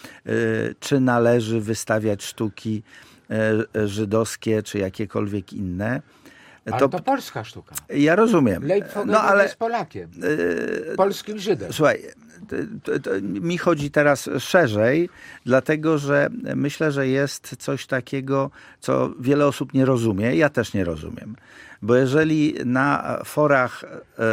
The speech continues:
Speaker 1: e, zakazano, e, występu sportowców, e, rosyjskich,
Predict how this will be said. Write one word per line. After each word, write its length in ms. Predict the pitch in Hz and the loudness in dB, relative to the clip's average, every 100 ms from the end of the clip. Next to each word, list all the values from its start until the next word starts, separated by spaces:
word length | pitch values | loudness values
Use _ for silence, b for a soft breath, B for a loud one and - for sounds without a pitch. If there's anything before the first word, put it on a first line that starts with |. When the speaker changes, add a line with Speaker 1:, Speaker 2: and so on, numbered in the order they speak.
| - | 0
Speaker 1:
e, 60 | 113 | -2
zakazano, 800 | 113 117 131 120 120 107 92 92 _ _ _ - | -2 -2 0 2 2 2 -2 -4 _ _ _ -10
e, 800 | 110 104 101 101 104 101 98 107 - b b b b - | -6 -4 -4 -4 -6 -8 -10 -12 -18 b b b b -10
występu 840 | 107 123 - 143 139 - 131 120 | -4 -2 2 4 2 -2 -4 -4
sportowców, 960 | - - 117 127 117 - - 113 104 - - - - - - | -4 -2 0 0 -2 -4 -4 -4 -4 -12 -10 -8 -8 -6 0
e, 60 | |
rosyjskich, 840 | 120 104 101 87 - - 110 127 | 0 0 -4 -6 -8 -8 -8 -8